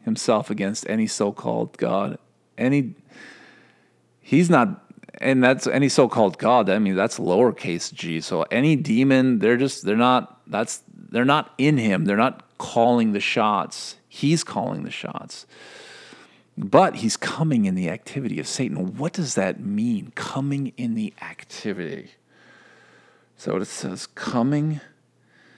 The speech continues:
his coming is by the activity of Satan. There's a, a satanic activity around him. And what is that activity? There's this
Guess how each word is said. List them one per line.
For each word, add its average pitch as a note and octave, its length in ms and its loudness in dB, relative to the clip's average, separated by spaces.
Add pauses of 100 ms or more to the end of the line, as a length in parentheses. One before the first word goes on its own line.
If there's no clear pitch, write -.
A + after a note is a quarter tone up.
(160)
his - 220 -10
coming F#2+ 840 -6 (520)
is - 160 -10
by E2+ 260 -2
the - 240 -8
activity - 840 -8 (560)
of - 140 -14
Satan. D2+ 240 -2
There's E2 200 -6
a, - 200 -12
a G2 80 -6
satanic - 1000 -4
activity - 920 -6 (500)
around F#2+ 460 0
him. - 300 -14 (2500)
And A2+ 120 2
what C#3+ 200 4
is D#3+ 180 0
that B2+ 200 0
activity? F#2 500 -4
There's F#2 280 -4
this - 420 -4